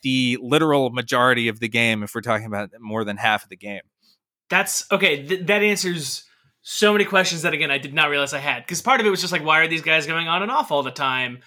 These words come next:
Speaker 2: And now I didn't realize that, like, they actually structure it, like, again, I can just think of, like, like,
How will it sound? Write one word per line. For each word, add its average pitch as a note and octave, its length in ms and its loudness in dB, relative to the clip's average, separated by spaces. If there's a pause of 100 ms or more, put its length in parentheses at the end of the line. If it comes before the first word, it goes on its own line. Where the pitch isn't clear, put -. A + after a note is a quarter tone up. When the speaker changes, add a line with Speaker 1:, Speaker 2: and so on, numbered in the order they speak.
(240)
Speaker 2:
And E3+ 200 0
now E3+ 380 6
I E3 120 2
didn't F3+ 200 -2
realize F3 260 2
that, E3+ 160 -4
like, D#3 160 0
they D3+ 100 4
actually D3+ 240 0
structure D#3 520 -2
it, C3+ 200 -2 (460)
like, B2 400 -4 (260)
again, D3+ 380 2 (360)
I C3+ 120 -2
can C#3+ 120 -8
just C#3 180 -6
think D3 120 -8
of, C#3 80 -8
like, C#3 320 -4
like, C3+ 160 -12